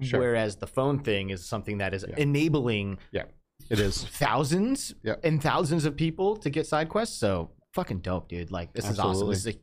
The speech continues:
Speaker 2: a huge step in the
Speaker 1: I,
Speaker 2: right
Speaker 1: I hope
Speaker 2: direction.
Speaker 1: they're able to find a way to make it happen on the iPhone. I know there's a lot of technical constraints that they're running into, but, uh,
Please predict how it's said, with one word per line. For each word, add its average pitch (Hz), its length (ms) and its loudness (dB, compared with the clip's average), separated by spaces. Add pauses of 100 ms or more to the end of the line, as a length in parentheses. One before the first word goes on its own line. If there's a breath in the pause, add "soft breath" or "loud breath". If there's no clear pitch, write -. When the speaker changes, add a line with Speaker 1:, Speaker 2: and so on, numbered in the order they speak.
Speaker 2:
a - 60 -20
huge 226 340 0
step 123 220 0
in 127 60 4
the 131 60 2
Speaker 1:
I, - 20 -2
Speaker 2:
right 135 100 4
Speaker 1:
I 127 60 4
hope 117 80 4 (140)
Speaker 2:
direction. 143 100 2
Speaker 1:
they're 131 160 4
able 123 220 4
to - 120 0
find 113 300 4
a 107 60 6
way 104 120 4
to 98 80 2
make 98 260 4
it 95 80 2
happen 98 360 2
on 90 100 4
the 92 80 4
iPhone. 107 560 2
I 113 60 4
know 107 160 4
there's 107 180 2
a 113 60 4
lot 101 200 4
of 90 100 0
technical 104 500 2
constraints 95 520 2
that - 120 0
they're 90 100 2
running 87 320 4
into, 87 320 2
but, 85 320 0
uh, 87 220 2